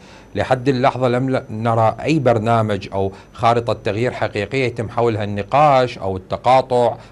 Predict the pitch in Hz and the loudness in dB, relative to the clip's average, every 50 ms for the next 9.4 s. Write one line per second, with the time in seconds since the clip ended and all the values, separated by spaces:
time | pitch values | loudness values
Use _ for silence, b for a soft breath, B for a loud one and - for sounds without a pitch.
0 | B - 123 135 135 123 - - - - 135 147 160 151 120 - - B B B | B -2 0 0 0 0 -4 -4 -4 -2 2 2 4 4 2 0 -4 B B B
1 | B 107 104 - - 117 113 127 - - - 123 - 113 107 - 113 120 147 170 | B -8 -4 -2 -2 -2 -2 -4 -4 -4 -4 -2 0 0 -2 -2 -2 0 0 0
2 | 180 - - - 143 131 120 113 - - 117 117 - 123 107 107 98 - - 92 | 0 -2 -2 -2 -2 -2 -2 -2 -4 -6 -8 -6 -6 -4 -4 -4 -4 -6 -8 -10
3 | - - 98 92 87 87 85 - B B B B - 95 - - 143 143 143 139 | -8 -6 -6 -6 -6 -8 -12 -16 B B B B -8 -6 -2 0 2 2 2 0
4 | - - 127 - - 110 - 120 113 117 - 113 101 101 95 92 - 101 - - | -2 -4 -6 -6 -6 -8 -6 -8 -8 -6 -6 -4 -4 -4 -4 -6 -8 -10 -10 -8
5 | 95 92 90 85 85 87 B B B B 107 101 117 143 156 151 151 - 143 127 | -8 -8 -8 -8 -10 -12 B B B B -2 0 2 2 0 0 -2 -4 -2 -2
6 | 120 117 113 - - - 113 107 - - 113 107 104 98 92 98 92 92 92 90 | -2 -4 -6 -8 -10 -8 -8 -6 -2 -2 -2 -2 -2 -4 -4 -4 -2 -2 -4 -4
7 | 90 87 82 80 B B B B B - 156 185 180 185 165 147 147 - - - | -4 -6 -8 -8 B B B B B 0 0 2 2 2 0 -2 -2 -4 -4 -6
8 | 170 175 - 160 147 143 151 143 - - 139 147 143 139 139 B B B B 117 | -4 0 0 0 0 2 0 -2 -2 0 2 2 2 2 0 B B B B -6
9 | 110 131 196 208 185 165 113 87 | -2 2 2 4 4 4 4 2